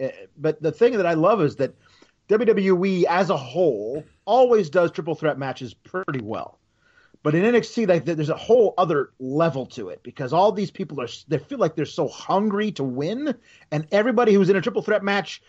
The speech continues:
there's not, like, the weak link who, like, "There's no way that guy's gonna win." You know, like, it, it really felt very, um, urgent, and I love that. Um, there's great things of, like,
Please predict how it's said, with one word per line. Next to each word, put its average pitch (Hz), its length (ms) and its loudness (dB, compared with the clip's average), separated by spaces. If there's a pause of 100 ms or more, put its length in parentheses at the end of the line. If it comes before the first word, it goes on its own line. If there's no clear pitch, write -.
(140)
there's 165 140 -8
not, 269 160 0
like, 180 240 0
the 175 80 2
weak 165 360 -2
link 196 220 2
who, 170 120 0
like, 151 220 0
"There's 151 260 2
no 185 160 2
way 160 180 2
that 156 260 -2
guy's 110 260 -8
gonna 101 180 -12
win." 98 300 -12 (420)
You 170 80 -4
know, 208 100 4
like, 202 240 2
it, 165 220 -6
it 160 160 -6
really 185 220 4
felt 160 420 0 (560)
very, 165 640 0
um, 135 580 -4 (260)
urgent, 208 680 2 (100)
and 151 100 -8
I 160 60 -4
love 175 360 0
that. 147 400 0 (380)
Um, 147 380 -2 (720)
there's 196 300 2
great 165 420 0
things 208 340 -2
of, 139 80 -8
like, 147 240 -2